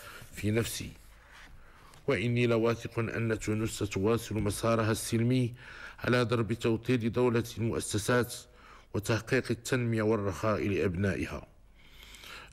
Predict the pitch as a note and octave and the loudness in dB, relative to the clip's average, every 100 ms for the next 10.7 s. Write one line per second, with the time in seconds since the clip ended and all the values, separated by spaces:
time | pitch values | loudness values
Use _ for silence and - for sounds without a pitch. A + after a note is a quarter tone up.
0 | - C3+ D3 C3+ C3+ C3+ C#3 - C3+ C3+ | 0 4 4 4 2 2 2 2 2 2
1 | G#2 A#2+ G#2 E2 - - _ _ - - | 4 2 2 -2 -12 -20 _ _ -20 -8
2 | G2 F#2 A#2 A2+ A2+ F2+ C#2+ F#2+ - C3 | -4 0 4 4 4 2 -2 -2 0 2
3 | C3 B2 G2+ D#2+ - - - - - - | 2 0 -4 -6 -8 -20 -20 -20 -20 -20
4 | - - A#2 A2+ G#2+ B2 A#2+ B2 A2 A#2 | -8 0 4 4 2 0 0 0 0 0
5 | - B2+ A#2+ A2+ B2 A#2 A#2 A#2 A#2 A2 | 2 4 4 2 0 0 0 2 0 2
6 | B2+ C3+ B2+ - - - - - - - | 4 4 2 -2 -16 -20 -20 -20 -20 -20
7 | - - - - - C3+ F#2 A#2 - G#2 | -18 -20 -20 -10 0 0 2 0 0 2
8 | A#2 G#2+ - - - A#2+ A#2 G#2+ C3+ - | 2 2 -2 -8 -2 2 2 2 -2 0
9 | A2+ A2 - - - G2+ G#2 - A2 G#2+ | 2 0 -2 -10 -4 -2 0 2 2 4
10 | G#2 F2+ B1+ G#2 F2+ - | 2 0 -2 0 0 -4